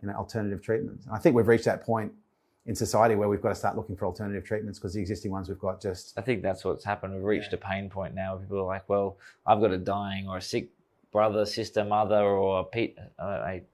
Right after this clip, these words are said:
Speaker 2: father or son has P T S D or depression and I've got nowhere to turn. Um, where do I, where can I go?"
Speaker 1: Yeah.
Speaker 2: And so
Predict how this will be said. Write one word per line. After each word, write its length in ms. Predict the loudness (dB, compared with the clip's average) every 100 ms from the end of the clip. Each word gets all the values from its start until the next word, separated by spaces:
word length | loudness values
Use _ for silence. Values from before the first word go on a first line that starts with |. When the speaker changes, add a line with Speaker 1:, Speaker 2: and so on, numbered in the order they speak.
| -20 -2
Speaker 2:
father 340 | 6 8 8 6
or 180 | 0 -4 -10 _
son 360 | -20 0 4 4
has 140 | 2 -4
P 160 | -2 -2
T 100 | -2
S 60 |
D 160 | 0 2
or 60 |
depression 420 | 2 2 2 2 -4
and 100 | -4
I've 60 |
got 140 | -4 -2
nowhere 300 | 0 2 2
to 80 | -2
turn. 580 | -4 -2 -2 -4 -8 -14 _ _ _ _ -4
Um, 220 | -2 2
where 120 | 2
do 100 | 4
I, 80 | 2
where 180 | 2 0
can 120 | 0
I 120 | -6 -2
go?" 380 | 4 6 6 4
Speaker 1:
Yeah. 260 | 2 -2 -8 _ _ _ _
Speaker 2:
And 200 | -8 -8
so 440 | -4 0 2 2